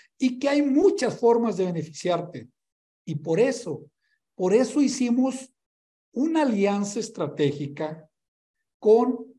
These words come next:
una de las mejores empresas por su experiencia, pero no solo eso, por su integridad del fundador y dueño. Tengo el honor de presentar a Jorge Penard. Jorge,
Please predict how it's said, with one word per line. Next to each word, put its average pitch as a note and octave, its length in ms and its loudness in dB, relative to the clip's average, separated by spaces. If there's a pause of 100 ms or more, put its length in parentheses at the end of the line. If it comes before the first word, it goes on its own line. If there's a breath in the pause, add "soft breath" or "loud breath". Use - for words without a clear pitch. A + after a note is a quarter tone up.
una E4 260 0
de E4 140 -2
las G#3 240 0
mejores A#3 680 2
empresas F3+ 1000 -6 (720)
por D4+ 400 4
su A3 140 2
experiencia, E3 1000 -4 (180)
pero E3 220 -2
no F#3+ 140 -2
solo A#3 340 2
eso, A3 400 -4 (600)
por F#3+ 180 0
su - 240 -4
integridad F#3+ 1080 -2 (540)
del E3 240 0
fundador F3 1000 -2
y E3 100 -4
dueño. C3+ 460 -2 (580)
Tengo B3+ 300 4
el C4+ 80 2
honor G3 400 2
de F#3+ 100 0
presentar E3+ 680 -2
a G3+ 200 -4
Jorge A3 800 4 (140)
Penard. D3+ 480 -6 (320)
Jorge, A3 640 4